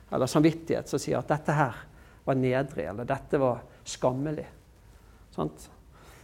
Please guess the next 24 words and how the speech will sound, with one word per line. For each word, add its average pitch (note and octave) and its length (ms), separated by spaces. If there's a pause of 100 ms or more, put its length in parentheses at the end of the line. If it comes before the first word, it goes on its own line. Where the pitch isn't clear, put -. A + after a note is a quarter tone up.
(120)
Mens D#3+ 180 (180)
noen, G3 380
de E3+ 140
har F3 260
jo C#3+ 160 (140)
ikke D#3+ 320
skamfølelse, D3 880
og E3 260 (140)
så D3+ 120
lenge D#3+ 280
partneren C3+ 520
ikke C#3+ 220 (420)
har B2 160
sett - 480
de, D3+ 160
eller B2+ 240
har, B2 120 (1800)
eh, G2 280 (200)
på D3 160
en C#3+ 60
måte D3 340
tatt - 380
de B2 60
i, B2+ 300